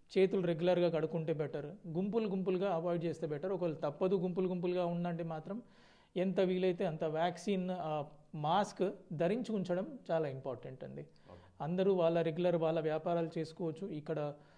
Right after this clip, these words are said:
Speaker 1: మనము జాగ్రత్తలు తీసుకుంటే సరిపోతుంది, కానీ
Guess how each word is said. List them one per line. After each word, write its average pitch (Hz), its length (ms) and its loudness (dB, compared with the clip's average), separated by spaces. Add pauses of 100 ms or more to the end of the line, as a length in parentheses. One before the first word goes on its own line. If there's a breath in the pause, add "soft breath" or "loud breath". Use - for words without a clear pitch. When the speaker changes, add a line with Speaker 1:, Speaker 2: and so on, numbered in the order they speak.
(720 soft breath)
Speaker 1:
మనము 185 320 2 (320)
జాగ్రత్తలు 185 600 2
తీసుకుంటే 185 440 -2
సరిపోతుంది, 170 560 -2
కానీ 170 280 -4